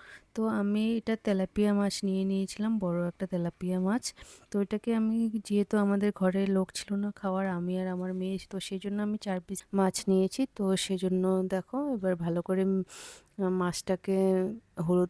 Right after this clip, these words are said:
লবণ দিয়ে মাখিয়ে নিলাম। এবার, উম, কড়াতে তেল দিয়ে দিলাম আর মাছটাকে এবার ভালো করে ভেজে নেব।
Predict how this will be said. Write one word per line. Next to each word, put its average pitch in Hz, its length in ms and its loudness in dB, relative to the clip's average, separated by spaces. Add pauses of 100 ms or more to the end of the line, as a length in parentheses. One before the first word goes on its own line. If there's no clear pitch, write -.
লবণ 190 340 4
দিয়ে 190 120 4
মাখিয়ে 185 600 0
নিলাম। 208 320 0
এবার, 185 320 0
উম, 185 300 -2 (360)
কড়াতে 185 500 4
তেল 185 300 4
দিয়ে 190 200 4
দিলাম 214 380 4
আর 180 180 2
মাছটাকে 175 580 -2
এবার 190 280 4
ভালো 165 260 -2
করে 185 180 2
ভেজে 160 320 2
নেব। 160 320 -2